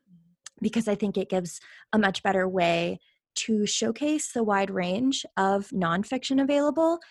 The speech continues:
And like you said before, Kelly, this was the hardest category to judge because there are so many fascinating people.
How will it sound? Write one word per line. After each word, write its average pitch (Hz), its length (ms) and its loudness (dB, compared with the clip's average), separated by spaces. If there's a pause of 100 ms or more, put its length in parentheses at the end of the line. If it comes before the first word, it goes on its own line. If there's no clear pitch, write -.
(520)
And 226 280 4 (180)
like 294 160 2
you 277 60 0
said 240 200 0
before, 202 240 -2
Kelly, 180 260 0
this 226 220 0
was 277 140 0
the 247 100 2
hardest 185 340 0
category 185 440 0
to 190 120 -4
judge 175 480 -2
because 214 380 -2
there 208 280 -2
are 185 140 0
so 208 400 0
many 180 400 -2 (320)
fascinating 180 680 0
people. - 500 -4